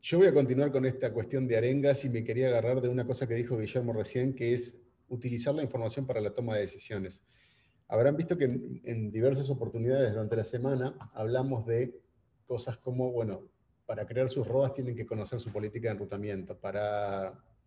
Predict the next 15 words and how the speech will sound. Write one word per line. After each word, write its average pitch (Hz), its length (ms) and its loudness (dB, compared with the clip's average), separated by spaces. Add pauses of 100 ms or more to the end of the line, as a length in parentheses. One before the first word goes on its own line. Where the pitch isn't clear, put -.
(420)
saber 120 640 2 (520)
X 123 300 -4
cosa 139 280 2
les 117 120 0
conviene 120 440 2
conocer 117 340 -2
tal 120 140 -2
información. 107 540 -6
Bueno, 101 300 -4 (180)
hay 156 180 2
fuentes 131 320 0
de 110 60 0
información 113 560 -4
públicas, 120 640 -4 (1500)
em, 98 680 -2